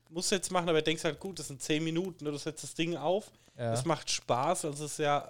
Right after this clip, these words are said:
Speaker 1: ein bisschen Überwindung gehört dazu, aber halt jetzt nicht so viel, wie wenn du joggen gehst.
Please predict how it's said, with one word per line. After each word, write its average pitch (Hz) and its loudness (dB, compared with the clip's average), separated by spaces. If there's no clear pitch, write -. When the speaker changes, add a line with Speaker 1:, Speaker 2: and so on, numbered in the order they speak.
Speaker 1:
ein 139 -20
bisschen 143 -2
Überwindung 135 2
gehört 127 0
dazu, 156 0
aber 135 6
halt 131 6
jetzt 135 2
nicht 143 -8
so 139 -4
viel, 156 -6
wie 143 -6
wenn 139 -2
du 131 -6
joggen 160 -2
gehst. 175 0